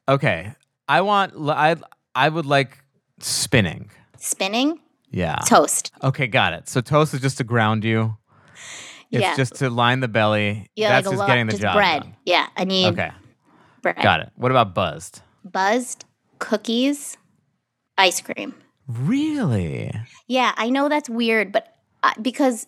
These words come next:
Speaker 2: I do love salty stuff and crunchy stuff and fried things, but if I'm tipsy, that's always, like, if I'm tipsy at home, I'm always, I wanna order Van Leeuwen's ice cream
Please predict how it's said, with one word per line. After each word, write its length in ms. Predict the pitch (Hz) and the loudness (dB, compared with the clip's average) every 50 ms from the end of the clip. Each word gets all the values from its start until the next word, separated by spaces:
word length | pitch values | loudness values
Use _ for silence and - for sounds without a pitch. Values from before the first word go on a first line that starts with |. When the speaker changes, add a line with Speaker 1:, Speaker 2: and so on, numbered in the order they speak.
| _ _ | _ _
Speaker 2:
I 220 | - - - - 254 | -4 -2 0 0 -2
do 260 | 214 - 285 294 277 | -2 0 0 0 0
love 300 | 233 196 220 220 208 196 | 0 0 0 0 0 -2
salty 500 | - - - 208 190 202 196 - 226 214 | -6 -2 0 2 2 2 0 -2 -4 -4
stuff 340 | - - - 208 208 - - | -2 0 2 2 2 0 -2
and 140 | 190 196 | -4 -4
crunchy 360 | 196 - 196 196 196 - 196 196 | -2 -2 -2 -2 0 -2 -2 -2
stuff 320 | - - 202 202 196 - | 0 2 2 2 2 2
and 280 | - 175 175 170 - - | 0 -2 -2 -2 -4 -8
fried 340 | _ - 170 175 180 180 180 - | _ -2 2 2 2 2 0 -2
things, 320 | 196 190 196 202 220 - | -2 -2 0 -2 -2 -4
but 300 | - - 202 190 - - - - - _ _ _ _ _ _ _ _ _ _ _ _ _ _ - | 0 2 2 2 2 0 -6 -20 -20 _ _ _ _ _ _ _ _ _ _ _ _ _ _ -4
if 160 | - - - _ | -2 -2 -2 _
I'm 340 | - 208 208 220 247 262 269 | -2 -2 0 0 0 0 -2
tipsy, 680 | 269 - 262 262 262 262 - - 196 180 170 170 160 - - _ _ _ - | -2 -4 -4 -4 -4 -4 -4 -4 -2 0 0 0 -2 -4 -8 _ _ _ -10
that's 360 | 190 190 214 214 233 233 - - | -6 -2 -2 0 -2 -2 -4 -4
always, 360 | - 214 208 202 202 208 - | -2 0 0 0 0 -2 -2
like, 300 | 196 180 - _ - - - | -4 -4 -4 _ -14 -14 -12
if 100 | - - | -2 2
I'm 100 | 226 233 | 2 2
tipsy 340 | 254 - 269 240 - - 226 | 2 0 -4 -4 -2 0 0
at 80 | 202 190 | 0 0
home, 480 | - - 202 180 175 190 202 226 240 - - | -2 -4 -2 0 0 2 0 0 -2 -2 -2
I'm 180 | - 196 - - | -2 -2 -2 -2
always, 600 | - 180 185 190 190 196 190 190 190 190 - - - - _ - | 0 2 2 2 2 2 0 -2 -2 -6 -8 -14 -16 -16 _ -2
I 80 | 180 180 | -2 0
wanna 280 | 185 185 180 180 180 - | 2 2 2 2 2 0
order 640 | - 156 180 185 180 185 180 180 180 175 170 180 - _ _ | 0 0 0 0 2 2 2 2 2 0 0 -2 -6 _ _
Van 220 | 175 175 175 170 175 175 | 0 2 2 2 2 0
Leeuwen's 480 | 175 175 185 185 185 190 190 190 196 - - | 0 0 2 2 2 2 0 0 -2 0 2
ice 220 | - 180 180 180 - | 2 2 2 2 -2
cream 440 | - - 202 190 185 180 175 175 | -4 -2 0 0 2 2 0 -2